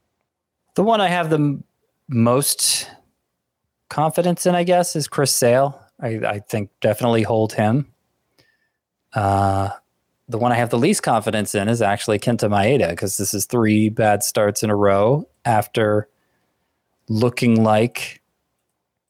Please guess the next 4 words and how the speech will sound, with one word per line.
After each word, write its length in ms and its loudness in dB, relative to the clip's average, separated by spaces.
looking 440 0
like 580 0
he 240 2
had 560 0